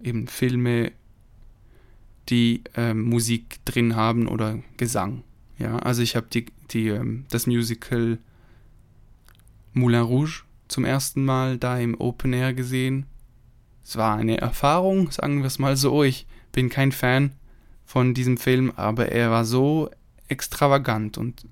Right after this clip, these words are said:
so vollgestopft mit Kostümen und Effekten, dass der Kitsch dann wieder, wieder irgendwie was hat. Also man, ja, man wird super unterhalten und, äh,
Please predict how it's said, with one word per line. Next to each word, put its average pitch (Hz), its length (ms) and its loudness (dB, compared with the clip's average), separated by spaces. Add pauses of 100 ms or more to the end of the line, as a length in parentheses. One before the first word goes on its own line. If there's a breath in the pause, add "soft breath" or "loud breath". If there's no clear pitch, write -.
so 127 220 0
vollgestopft - 1160 -2
mit - 400 -4
Kostümen 127 800 -2
und 117 460 -2
Effekten, 127 800 -6 (1600 loud breath)
dass - 380 -4 (240)
der 117 120 2
Kitsch - 420 0
dann 120 280 0
wieder, 123 460 -2
wieder 123 380 0
irgendwie 120 440 0
was 113 220 -2
hat. - 300 -8
Also 117 320 -2 (600 loud breath)
man, 98 460 -6
ja, 110 280 -4 (120)
man 123 140 2
wird 131 180 4
super 135 640 0
unterhalten 117 920 -2 (460)
und, 117 220 -2
äh, 104 460 -6